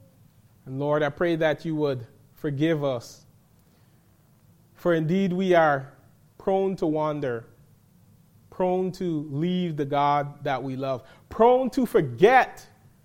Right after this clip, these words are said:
your goodness towards us and your kindness and, and, and how you have lavishly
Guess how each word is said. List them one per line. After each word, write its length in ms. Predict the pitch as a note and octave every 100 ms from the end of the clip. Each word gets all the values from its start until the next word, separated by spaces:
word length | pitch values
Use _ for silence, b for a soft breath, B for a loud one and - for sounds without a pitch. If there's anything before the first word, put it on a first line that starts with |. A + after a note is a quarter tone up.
| _ -
your 240 | C#3+ E3 D#3
goodness 640 | C3 F3+ E3+ E3 D3 -
towards 440 | D#3+ D3 C3 B2
us 200 | B2+ A#2
and 140 | C#3 C#3+
your 120 | C#3
kindness 720 | - G3 F#3+ F3+ D3+ A#2+ - B B B
and, 320 | D#3+ D#3 D3+ - -
and, 220 | E3+ D#3 -
and 120 | D#3 D#3
how 220 | G3 G#3+
you 160 | G#3
have 260 | G3 F3 C3 -
lavishly 1040 | C3+ D#3+ F#3 F#3+ G3 F#3 F3+ D#3 B2+ A2